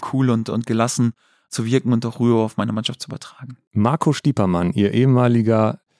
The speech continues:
Speaker 2: Spieler von Norwich City, ist jetzt in Wuppertal. Mit ihm habe ich telefoniert und er sagte mir, je mehr du angeschrien wirst auf dem Platz, auch im Training, je mehr mag er dich. Stimmt das?
Speaker 1: Ja, da ist was Wahres dran. Also,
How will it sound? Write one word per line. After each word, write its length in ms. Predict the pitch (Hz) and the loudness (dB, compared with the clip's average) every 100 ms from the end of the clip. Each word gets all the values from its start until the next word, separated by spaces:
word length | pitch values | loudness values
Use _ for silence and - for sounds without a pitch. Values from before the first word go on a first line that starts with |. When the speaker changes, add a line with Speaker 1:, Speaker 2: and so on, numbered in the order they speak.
| _ | _
Speaker 2:
Spieler 340 | - - 135 | -6 0 2
von 180 | 123 117 | 2 4
Norwich 300 | 113 113 110 | 4 2 0
City, 320 | - 120 - | -2 -2 -2
ist 140 | 92 95 | -4 -2
jetzt 200 | 113 - | -4 -2
in 360 | 117 117 135 | -2 -2 0
Wuppertal. 560 | 127 117 90 87 82 - _ _ _ _ - | -2 -2 -2 -2 -4 -8 _ _ _ _ -4
Mit 80 | 113 | 0
ihm 160 | 127 | 2
habe 140 | 131 120 | 2 2
ich 40 | |
telefoniert 540 | - 120 113 120 117 95 | 0 0 2 2 2 2
und 140 | 98 | -2
er 120 | 95 | -2
sagte 340 | 92 98 113 123 | 0 0 2 2
mir, 340 | 117 120 127 _ | 4 2 0 _
je 140 | 107 | 0
mehr 180 | 107 127 | 4 4
du 100 | 143 | 2
angeschrien 600 | - 135 104 - 98 92 | 2 2 0 -2 0 2
wirst 200 | 95 95 | 0 0
auf 140 | 107 95 | -2 -4
dem 80 | |
Platz, 380 | 95 98 95 - | -4 0 -2 -2
auch 180 | - 113 | -2 0
im 120 | 123 | 0
Training, 420 | - 110 95 110 | 0 2 2 2
je 100 | 113 | 2
mehr 240 | 101 101 117 | 2 2 2
mag 220 | 107 - | 0 -2
er 80 | - | -6
dich. 260 | - - - _ _ | -8 -12 -18 _ _
Stimmt 240 | - 131 | -4 -2
das? 180 | 107 139 _ _ _ _ _ _ _ _ _ | -2 -4 _ _ _ _ _ _ _ _ _
Speaker 1:
Ja, 160 | - 196 | -2 2
da 80 | 202 | 2
ist 140 | 160 | 2
was 100 | 180 | 0
Wahres 240 | 165 175 - | 2 2 2
dran. 220 | 170 98 | 0 0
Also, 340 | 101 117 127 | -2 0 0